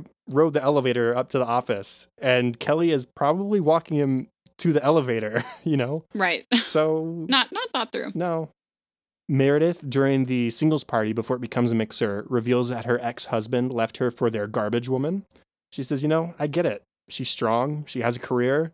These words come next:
Speaker 1: She can heave a bag of garbage as high as a two-story house." And then she says, "Well, my kids call her mom now." <laughs>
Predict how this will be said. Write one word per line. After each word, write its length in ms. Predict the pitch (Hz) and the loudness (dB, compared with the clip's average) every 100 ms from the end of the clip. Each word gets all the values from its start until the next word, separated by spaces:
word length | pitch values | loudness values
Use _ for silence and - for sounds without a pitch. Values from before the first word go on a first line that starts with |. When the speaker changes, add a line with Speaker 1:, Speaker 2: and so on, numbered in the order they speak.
| _ _ _ - | _ _ _ -10
Speaker 1:
She 160 | - | -6
can 100 | 135 | -6
heave 240 | 127 135 131 | -2 0 0
a 100 | 127 | -2
bag 320 | 117 123 123 | -2 -2 -2
of 100 | 123 | -2
garbage 360 | 123 117 127 123 | -2 0 0 0
as 100 | 113 | -2
high 140 | 120 120 | 0 0
as 80 | |
a 60 | 117 | 0
two-story 440 | - 135 - 131 | -2 -2 0 0
house." 500 | 117 113 147 - - - _ _ _ _ 151 | 0 0 0 -2 -4 -10 _ _ _ _ -2
And 220 | 139 131 | 0 2
then 140 | 127 | 2
she 180 | 127 131 | 0 -2
says, 340 | 120 131 117 127 | 0 0 2 2
"Well, 240 | 120 117 _ _ _ _ _ _ | 2 0 _ _ _ _ _ _
my 100 | 131 | 0
kids 280 | 123 160 156 | 2 2 2
call 180 | - 127 | 2 4
her 160 | 120 120 | 4 4
mom 300 | 131 120 113 | 4 2 0
now." 320 | 104 110 | -4 -6
<laughs> 60 | 110 | -4